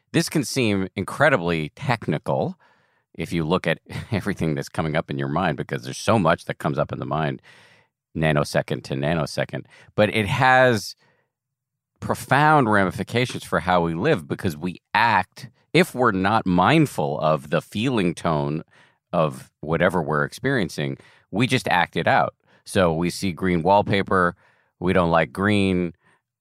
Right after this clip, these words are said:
we yell at the painter or whoever painted the wall. So many ramifications come out of an unseen feeling tone.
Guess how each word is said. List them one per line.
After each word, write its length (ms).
we 200
yell 380
at 100
the 60
painter 600
or 180
whoever 320
painted 340
the 80
wall. 420
So 340
many 600
ramifications 920
come 420
out 240
of 320
an 200
unseen 720
feeling 440
tone. 280